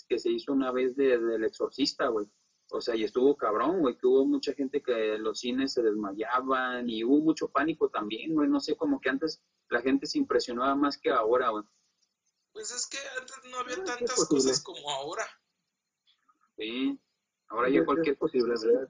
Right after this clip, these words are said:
Speaker 3: sí creo que sea posible.
Speaker 2: Sí, dice Ayuna Solís,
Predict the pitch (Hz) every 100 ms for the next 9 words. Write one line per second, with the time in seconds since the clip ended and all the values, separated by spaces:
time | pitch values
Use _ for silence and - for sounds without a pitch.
0 | - 131 135 - 127 - - - - _
1 | _ _ _ _ - 131 131 _ _ _
2 | _ - 170 220 196 214 226 226 208 226
3 | 247 247 -